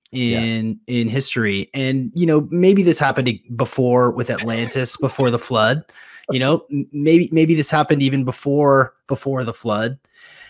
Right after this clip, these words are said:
Speaker 2: Um, maybe
Speaker 1: Or
Speaker 2: it's
Speaker 1: five
Speaker 2: happening.
Speaker 1: times, probably. Yeah.
Speaker 2: Yeah. Uh, maybe it's happening, um, in other galaxies, in other systems, on other planets, but there,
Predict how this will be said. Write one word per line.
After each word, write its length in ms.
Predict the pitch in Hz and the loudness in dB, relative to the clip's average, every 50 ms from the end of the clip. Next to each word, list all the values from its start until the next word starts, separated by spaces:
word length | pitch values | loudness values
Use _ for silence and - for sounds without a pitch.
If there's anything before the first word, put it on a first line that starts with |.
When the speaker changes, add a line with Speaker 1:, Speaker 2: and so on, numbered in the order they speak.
| - _ - | -20 _ -8
Speaker 2:
Um, 380 | 127 127 127 127 127 127 - - | -4 -2 -2 -2 -2 -4 -6 -8
maybe 420 | 110 135 147 143 151 156 160 160 156 | -8 -6 0 4 6 6 6 6 4
Speaker 1:
Or 40 | 151 | 2
Speaker 2:
it's 80 | - 190 | 2 2
Speaker 1:
five 80 | 175 | 0
Speaker 2:
happening. 400 | 139 143 143 156 151 143 139 135 | 0 0 0 0 0 0 0 -2
Speaker 1:
times, 80 | - 131 | -4 -4
probably. 540 | 120 113 - - 110 107 110 110 104 - - _ _ - | -6 -6 -6 -10 -16 -16 -14 -14 -14 -14 -18 _ _ -16
Yeah. 260 | 123 117 117 113 98 - | -10 -8 -8 -8 -6 -2
Speaker 2:
Yeah. 360 | 110 147 180 180 143 101 - - _ - - - - - _ _ 143 | 0 2 4 4 2 0 -2 -6 _ -20 -20 -20 -20 -20 _ _ -10
Uh, 60 | 127 - 120 - - | -8 -8 -10 -6 -2
maybe 300 | 185 170 160 156 160 160 | 0 2 2 4 4 4
it's 120 | 151 - - | 2 2 2
happening, 600 | 143 139 139 - 151 147 143 139 139 139 135 127 - | 0 0 2 2 2 2 2 0 0 -2 -2 -4 -4
um, 600 | 143 135 131 127 127 127 123 127 127 123 123 - _ _ _ _ _ _ | -4 -4 -2 -2 -2 -2 -2 -2 -2 -4 -6 -8 _ _ _ _ _ _
in 160 | 156 147 139 | -2 0 0
other 180 | 139 131 135 123 | 0 0 -2 -2
galaxies, 580 | - 127 123 127 127 127 - - 139 127 120 | 0 0 0 2 0 0 -2 -4 -4 -4 -2
in 100 | 127 127 | -4 -4
other 140 | 127 123 123 | -4 -4 -4
systems, 440 | 123 - 135 120 - 131 123 117 127 | -4 -4 -6 -6 -6 -6 -6 -4 -4
on 60 | 120 | -2
other 160 | 120 117 117 | -2 -2 -4
planets, 560 | 117 - 127 123 123 120 117 113 110 - - | -4 -4 -2 -2 0 0 0 -2 -4 -8 -12
but 460 | - _ _ 143 139 127 113 - - _ _ - _ 165 | -14 _ _ 2 2 2 0 -2 -8 _ _ -20 _ 0
there, 340 | 143 170 175 170 170 160 | 4 6 6 6 6 4